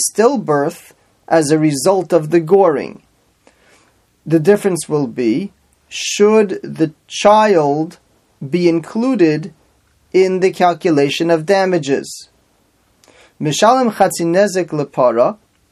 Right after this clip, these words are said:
for the mother, the mazik will have to pay half damage. We're assuming it's a case of tam,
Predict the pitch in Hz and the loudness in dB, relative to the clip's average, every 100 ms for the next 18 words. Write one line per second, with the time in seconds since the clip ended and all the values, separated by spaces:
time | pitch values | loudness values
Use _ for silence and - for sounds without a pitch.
0 | _ _ _ _ _ _ _ _ _ _ | _ _ _ _ _ _ _ _ _ _
1 | - 233 233 220 190 151 160 160 185 196 | -8 0 4 4 2 0 -2 2 2 2
2 | 170 147 98 - _ _ _ _ _ _ | 2 0 0 -6 _ _ _ _ _ _
3 | _ _ _ _ _ _ 156 135 160 156 | _ _ _ _ _ _ -14 0 4 4
4 | 151 143 139 - - 170 185 180 160 170 | 4 2 0 -2 -4 -2 0 0 -2 -4
5 | 160 160 165 156 - 156 165 147 143 147 | 0 2 2 -2 -8 -4 -2 -2 -2 -4
6 | 139 - 151 123 113 135 226 - - _ | -4 -6 -4 -2 -2 -4 -4 -8 -20 _
7 | _ _ _ - 147 139 - 196 175 160 | _ _ _ -6 -2 -2 0 0 0 0
8 | 147 - 139 165 156 - 135 - - 185 | -2 -6 -4 -2 -2 -2 -6 -6 -6 -2
9 | 160 135 110 | 0 -2 -6